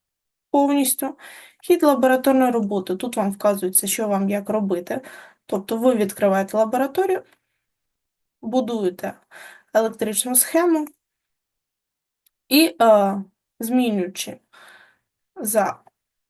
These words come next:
ползунками опір дроту і опір батарейки, е, вимірюєте все і записуєте дані в таблицю. Зараз ми з вами розберемось і виконаємо один дослід.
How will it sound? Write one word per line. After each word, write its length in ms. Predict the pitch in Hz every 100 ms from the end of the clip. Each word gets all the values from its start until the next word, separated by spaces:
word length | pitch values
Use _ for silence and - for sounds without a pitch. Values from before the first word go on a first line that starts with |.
| _ _ _ _ _ _ _ _ _ _ _
ползунками 840 | 247 240 254 247 226 196 180 - _ _ _ _
опір 380 | 302 330 294 262
дроту 520 | 226 254 247 220 202
і 100 | 214
опір 360 | 208 214 202 214
батарейки, 640 | 202 240 294 392 370 302 294 - - - - -
е, 280 | 220 208 -
вимірюєте 880 | 262 226 285 294 247 220 214 220
все 460 | 247 - 349 381 -
і 180 | 285 311
записуєте 600 | 233 208 254 262 226 226
дані 320 | 190 214 226 208
в 60 |
таблицю. 480 | 208 185 190 190 -
Зараз 460 | 220 262 370 285 -
ми 160 | 208
з 40 | 202
вами 360 | 208 240 226
розберемось 720 | 214 226 208 196 262 302 294 - - - - - _ _ _ -
і 220 | 285 -
виконаємо 720 | 196 233 233 269 247 220 196
один 480 | - 208 233 247 247 _ _ _
дослід. 640 | 214 202 175 - 185 170